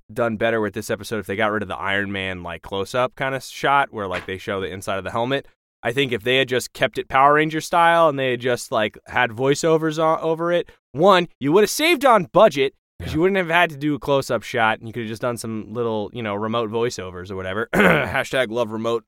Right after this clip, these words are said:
Speaker 1: voiceover work. But I also think that it would have cinematically been better. I think that kind of took me out at points. Um, I think the first-person shot of John looking at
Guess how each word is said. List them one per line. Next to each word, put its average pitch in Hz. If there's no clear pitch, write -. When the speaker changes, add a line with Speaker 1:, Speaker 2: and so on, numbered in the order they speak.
Speaker 1:
voiceover 156
work. 220
But 240
I 185
also 214
think 170
that 139
it 160
would 160
have 139
cinematically 139
been 120
better. 101
I 98
think -
that 120
kind 143
of 113
took -
me 127
out 104
at 147
points. 180
Um, 101
I 123
think 156
the 139
first-person 165
shot 127
of 110
John 123
looking 117
at 104